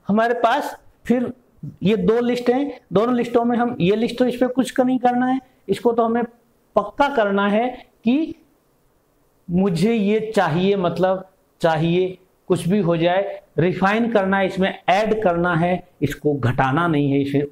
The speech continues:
और जोड़ना है। जैसे मान लो एक बच्चे ने सोचा हो कि मेरे को तो एक, अ, school teacher बनना है, तो उसमें वो ऐड कर दे कि मेरे को school में भी higher level का बनना है। जैसे मान लो suppose second grade का सोचा है,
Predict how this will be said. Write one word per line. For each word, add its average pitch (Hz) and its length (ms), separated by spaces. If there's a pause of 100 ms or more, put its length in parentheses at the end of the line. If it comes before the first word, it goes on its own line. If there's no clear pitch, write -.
और 180 260
जोड़ना 120 400
है। 117 300 (320)
जैसे 180 540 (200)
मान 160 180
लो 185 160
एक 175 180
बच्चे 151 240
ने 175 100
सोचा 151 340
हो 170 280 (200)
कि 165 80
मेरे 151 300
को 151 200
तो 160 340 (140)
एक, 160 280 (480)
अ, 147 240
school 208 340
teacher 196 300
बनना 175 260
है, 196 80
तो 190 120
उसमें 196 260
वो - 220
ऐड 220 320
कर 220 160
दे 202 220 (240)
कि 190 80
मेरे 165 200
को 170 160
school 196 540
में 190 220
भी 247 260 (180)
higher 190 460
level 180 300
का 165 140
बनना 98 280
है। 82 120 (480)
जैसे 139 260
मान 151 200
लो 160 100
suppose 151 340
second 185 360
grade 175 240
का 180 100
सोचा 170 340
है, 196 160